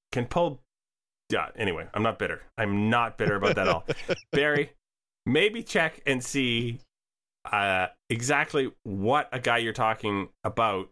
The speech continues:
Speaker 1: has done in the past three hundred and sixty-five days to see what he might be worth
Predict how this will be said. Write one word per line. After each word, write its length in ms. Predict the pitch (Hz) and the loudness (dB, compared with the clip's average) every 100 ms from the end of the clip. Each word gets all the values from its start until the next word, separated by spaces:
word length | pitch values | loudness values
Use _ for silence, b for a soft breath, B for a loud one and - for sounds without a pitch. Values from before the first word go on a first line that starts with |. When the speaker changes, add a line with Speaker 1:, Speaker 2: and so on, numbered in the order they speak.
| - | -6
Speaker 1:
has 220 | 110 92 | -4 -2
done 400 | 98 117 101 95 | 0 0 0 -2
in 180 | 95 95 | -2 -2
the 80 | |
past 340 | 95 107 101 - | 0 0 0 0
three 160 | 117 | 0
hundred 160 | 117 107 | 0 0
and 100 | 98 | 0
sixty-five 560 | 110 - 107 107 101 92 | -2 -2 -2 0 0 0
days 520 | 95 80 78 92 - _ _ | 0 -2 -6 -12 -16 _ _
to 80 | - | -6
see 520 | 98 117 107 95 90 - _ - | -2 0 2 2 -2 -8 _ -6
what 220 | 98 101 | -2 0
he 100 | 104 | 0
might 220 | 98 90 | 0 -2
be 80 | 95 | -2
worth 380 | 92 87 85 | 0 -2 -4